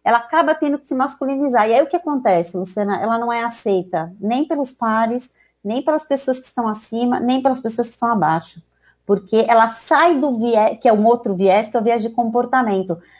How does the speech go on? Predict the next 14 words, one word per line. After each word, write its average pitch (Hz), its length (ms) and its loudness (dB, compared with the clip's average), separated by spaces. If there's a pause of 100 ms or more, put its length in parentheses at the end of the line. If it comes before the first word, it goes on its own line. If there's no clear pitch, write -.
(120)
A 214 120 2
mulher, 240 300 4
ela, 277 400 2
ela 226 180 6
aprende 269 540 4
lá, 214 240 4
quando 190 160 -2
ela 180 160 4
é 170 160 0 (140)
pequena, 185 540 0
né? 180 120 2
Ela 185 120 4
aprende, 185 300 0
olha, 185 240 6